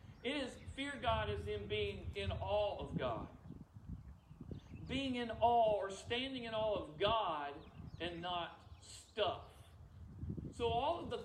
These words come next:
things of life, meaningless. But instead of the stuff, be in awe of God.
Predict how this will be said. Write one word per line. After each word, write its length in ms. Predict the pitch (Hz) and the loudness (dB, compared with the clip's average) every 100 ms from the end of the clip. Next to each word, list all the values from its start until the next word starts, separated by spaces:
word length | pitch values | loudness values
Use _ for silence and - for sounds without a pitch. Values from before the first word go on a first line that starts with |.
| - | -6
things 460 | 254 262 247 208 175 | 0 2 0 -2 -6
of 160 | 180 185 | -6 0
life, 240 | 190 156 127 120 - - - - - - - - - - - - - - - - - 175 | 2 0 -4 -12 -18 -18 -18 -16 -18 -16 -16 -18 -20 -20 -20 -20 -20 -18 -16 -16 -12 -6
meaningless. 360 | 196 185 131 - - - - - _ - - - - - - - - - - - - 165 | -6 -6 -8 -12 -16 -18 -20 -20 _ -16 -14 -14 -16 -14 -16 -18 -20 -20 -20 -20 -20 -2
But 140 | 214 | 0
instead 840 | 220 214 - - 277 320 226 156 170 - - - - - | 0 -2 -8 -6 -2 0 2 0 0 -6 -18 -20 -12 -2
of 240 | 170 165 | 0 0
the 60 | - | -6
stuff, 480 | - - 247 139 135 - - - - - _ - - | -12 -2 2 2 0 -8 -18 -20 -20 -20 _ -20 -8
be 200 | 220 247 | -4 -2
in 120 | 208 196 196 | -2 -2 2
awe 500 | 202 180 151 135 131 - - - - - | 4 6 4 2 -2 -12 -20 -20 -20 -18
of 180 | 143 139 | -16 -4
God. 260 | 147 123 | -2 -2